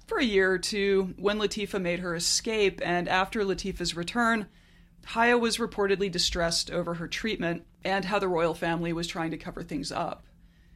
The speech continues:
In a January fifth, twenty nineteen interview, she said that if Latifah's story of abuse was true,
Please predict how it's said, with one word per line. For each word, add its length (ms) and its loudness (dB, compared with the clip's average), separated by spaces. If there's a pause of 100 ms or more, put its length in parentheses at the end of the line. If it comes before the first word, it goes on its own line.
(140)
In 100 0
a 60 2
January 440 4
fifth, 280 -2
twenty 260 -6
nineteen 400 -2
interview, 500 0
she 180 -2
said 260 2
that 100 2
if 140 -4
Latifah's 480 -2
story 400 0
of 120 -2
abuse 360 -4
was 160 -4
true, 400 0